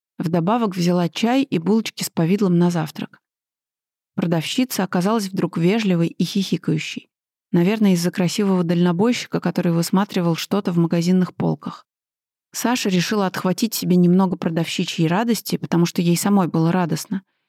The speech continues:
И они поболтали о погоде, середине сезона и об устроенном озере за горой, в которое, по словам продавщицы, всем теперь нужно окунуться.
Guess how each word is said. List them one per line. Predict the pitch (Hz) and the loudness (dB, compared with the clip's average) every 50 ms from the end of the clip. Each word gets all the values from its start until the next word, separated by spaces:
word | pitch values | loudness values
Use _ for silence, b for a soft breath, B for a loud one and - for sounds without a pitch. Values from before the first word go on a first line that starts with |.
| _ _ _ _ - | _ _ _ _ -2
И | 185 | 0
они | 175 180 202 233 247 | 2 4 4 2 2
поболтали | 240 202 185 196 202 208 - 202 190 175 165 | 2 0 0 0 -2 -2 0 0 0 2 2
о | 160 151 | 0 0
погоде, | - 170 156 160 185 220 254 226 220 202 202 202 - | -2 -4 -4 0 0 0 0 2 0 -2 -2 -4 -6
середине | - - 175 165 165 156 165 165 165 160 | -6 -2 0 0 0 2 2 2 2 2
сезона | 156 - - 160 156 170 170 185 226 226 208 202 202 - _ _ | 0 0 -4 -4 -2 0 0 0 2 2 0 0 -2 -6 _ _
и | - 165 | -2 -2
об | 160 160 | -2 -2
устроенном | 175 - - - 196 202 202 185 175 175 | -4 -4 -2 -2 0 2 2 2 4 4
озере | 190 190 170 156 160 151 156 156 | 4 4 2 0 -2 -2 -4 -2
за | 170 165 | -4 -2
горой, | 160 165 160 170 180 226 233 | -2 0 0 0 0 0 0
в | 208 - | -2 -4
которое, | - 170 - - 170 170 160 | -4 -6 -2 -2 -2 -2 -2
по | - - 170 | -4 -4 -6
словам | - - 175 165 175 165 156 | -4 -2 -2 0 0 0 0
продавщицы, | - - 156 156 151 147 - - - - 226 220 - - - 196 - _ _ _ _ _ _ - | -2 -4 -2 -2 -2 -2 -4 -6 -4 -2 -2 -2 -4 -6 -8 -8 -10 _ _ _ _ _ _ -14
всем | - - - 190 202 220 | -10 -4 -2 0 0 0
теперь | - - - 185 170 - | 0 -2 -4 -2 0 2
нужно | 170 180 185 180 175 170 | 2 2 4 4 2 2
окунуться. | 170 - 185 185 175 160 151 - - - | 2 2 2 2 2 2 0 -2 -8 -16